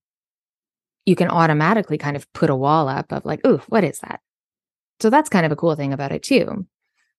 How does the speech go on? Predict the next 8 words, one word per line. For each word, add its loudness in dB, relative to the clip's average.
It -4
helps 0
you 0
bring 2
awareness 2
to -4
that -2
and -2